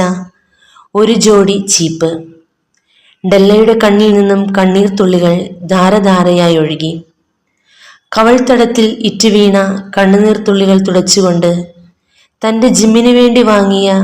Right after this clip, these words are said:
ക്രിസ്തുമസ് സമ്മാനം ഡെല്ല അവനു നേരെ നീട്ടി. സമ്മാനം കണ്ട ജിം തലയിൽ കൈവച്ച്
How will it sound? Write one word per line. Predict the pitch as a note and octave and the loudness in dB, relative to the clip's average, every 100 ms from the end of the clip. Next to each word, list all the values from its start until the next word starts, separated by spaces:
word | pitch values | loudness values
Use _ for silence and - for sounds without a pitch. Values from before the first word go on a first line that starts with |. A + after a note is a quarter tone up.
| F#3+ - | -4 -10
ക്രിസ്തുമസ് | - G3 G3 G#3 A3 A3 | -6 -4 -2 -2 -2 0
സമ്മാനം | G#3 F#3 F3+ F3 F3 F3+ | 0 0 0 0 -4 -4
ഡെല്ല | F#3 F#3 F3+ F#3 | -2 0 0 -2
അവനു | F3 F#3 | 0 0
നേരെ | F#3 F3+ E3 | 0 0 0
നീട്ടി. | D#3+ D#3+ D#3+ E3 E3+ - _ _ _ _ _ _ _ - - | -2 -4 -6 -10 -10 -18 _ _ _ _ _ _ _ -20 -12
സമ്മാനം | - A#3+ A3+ B3 C4+ C4+ | -4 -2 0 2 2 2
കണ്ട | B3+ B3 F3+ | 2 2 2
ജിം | A3 A3 A3 - _ _ _ | 0 0 -4 -10 _ _ _
തലയിൽ | G#3 G#3 A3 A#3 A3+ | -4 -2 -2 -2 0
കൈവച്ച് | A3 G3+ G3+ G3+ | 0 2 0 0